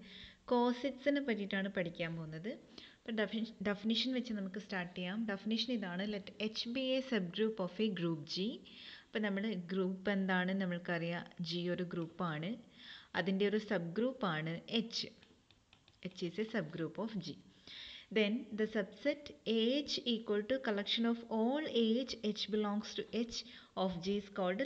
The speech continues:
left coset of H containing A. ഇപ്പോൾ A എന്ന് പറയുന്നത് ജിയിലെ മെമ്പർ ആകാം, എയിലെ മെമ്പർ ആകാം. കോമൺ ആയിട്ട് നമ്മൾ A belongs to G എന്ന് പറയും. Then collection of all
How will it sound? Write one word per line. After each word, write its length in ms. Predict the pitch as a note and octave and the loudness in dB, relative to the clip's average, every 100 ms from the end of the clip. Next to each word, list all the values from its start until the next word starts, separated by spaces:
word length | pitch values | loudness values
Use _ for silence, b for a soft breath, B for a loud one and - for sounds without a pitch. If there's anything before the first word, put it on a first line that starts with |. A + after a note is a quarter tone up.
| C4 | 2
left 240 | G#3+ - A3+ | 0 -2 -2
coset 360 | G3 F#3+ F#3+ F#3+ F#3 | 0 0 0 0 -2
of 100 | F#3 - B3 C#4+ | -2 -4 -2 0
H 80 | - G#3 | -2 -2
containing 520 | E3+ E3 E3 E3+ A#3 A#3 D#3+ | -2 -2 -2 0 0 -2 -6
A. 40 | - | -6
ഇപ്പോൾ 180 | - - - | -14 -8 0
A 20 | A3 | 2
എന്ന് 120 | B3 B3 | 2 2
പറയുന്നത് 360 | A#3 A3 C#4 F#4+ B B B G#3 G#3 | 2 0 -2 -6 B B B -6 0
ജിയിലെ 280 | A3+ A3 A3 | 4 6 6
മെമ്പർ 280 | G#3+ G#3+ G3+ | 4 4 2
ആകാം, 220 | G3 A3+ G#4 - A#3 | 2 0 -4 0 2
എയിലെ 200 | A3 G#3 | 4 4
മെമ്പർ 240 | G3 F3+ F3+ | 2 2 0
ആകാം. 120 | F#3+ | 0
കോമൺ 260 | G#3+ G3+ G3+ | 0 2 0
ആയിട്ട് 180 | G3+ G#3+ | 0 0
നമ്മൾ 160 | G3 G#3 G3 G3 G3+ | 0 0 -2 -2 0
A 20 | G3 G3 | 0 2
belongs 340 | G3+ F#3+ F#3+ - | 0 0 -2 0
to 80 | A3 F#3 | 0 0
G 120 | G3+ G3 | 0 0
എന്ന് 160 | F#3 F3 | 0 0
പറയും. 240 | E3+ G#3+ A#3 | 0 0 0
Then 140 | G#3 C#4+ B B B - | -2 -4 B B B -4
collection 400 | A3+ G#3+ G#3 B3 A#3+ | 2 2 4 4 2
of 100 | A#3+ - A3+ | 0 -2 2
all 360 | A#3 C4 D4 | 6 6 4